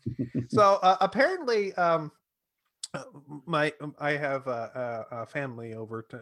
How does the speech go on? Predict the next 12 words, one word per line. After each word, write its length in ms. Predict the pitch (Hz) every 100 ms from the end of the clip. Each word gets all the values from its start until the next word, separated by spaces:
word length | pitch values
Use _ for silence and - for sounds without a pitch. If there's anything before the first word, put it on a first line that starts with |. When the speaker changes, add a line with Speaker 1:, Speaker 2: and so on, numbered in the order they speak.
| -
Speaker 2:
right 240 | 123 120
now, 340 | 120 147 233 - _ _ _ _
and, 360 | 139 135 131 127
uh, 200 | 123 123 - -
sh-, 120 | - -
my, 200 | 135 123 123
my, 380 | 120 117 110 104 _ -
uh, 100 | 107
we 120 | 107 107
have, 280 | 107 - 107
uh, 160 | 101 101
my, 180 | 110